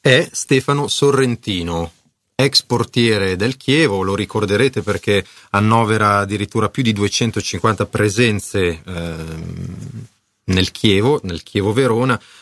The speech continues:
ma è stato abbastanza giramondo, ha avuto una carriera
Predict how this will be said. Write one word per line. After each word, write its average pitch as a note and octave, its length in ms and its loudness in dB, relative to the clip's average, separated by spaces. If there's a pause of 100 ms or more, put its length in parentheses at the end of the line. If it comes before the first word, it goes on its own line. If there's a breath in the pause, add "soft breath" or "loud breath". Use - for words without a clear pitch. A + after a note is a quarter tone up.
(100 loud breath)
ma A2+ 640 2
è A#2 120 -2
stato A2+ 880 0
abbastanza A#2 560 -2
giramondo, G2 1040 0
ha F#2+ 80 -4
avuto G#2 240 0
una G#2+ 120 2
carriera G#2 520 2